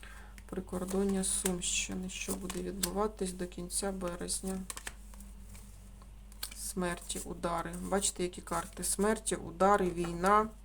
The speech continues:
агресія. М, ну, коротше кажучи, е, будуть, е,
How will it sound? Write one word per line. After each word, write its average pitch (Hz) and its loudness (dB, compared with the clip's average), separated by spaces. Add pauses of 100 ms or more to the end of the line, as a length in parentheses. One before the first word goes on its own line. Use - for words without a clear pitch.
(580)
агресія. 196 8 (480)
М, - -4 (140)
ну, 196 6
коротше 202 6
кажучи, 202 8
е, 175 4 (2000)
будуть, 190 8
е, 165 2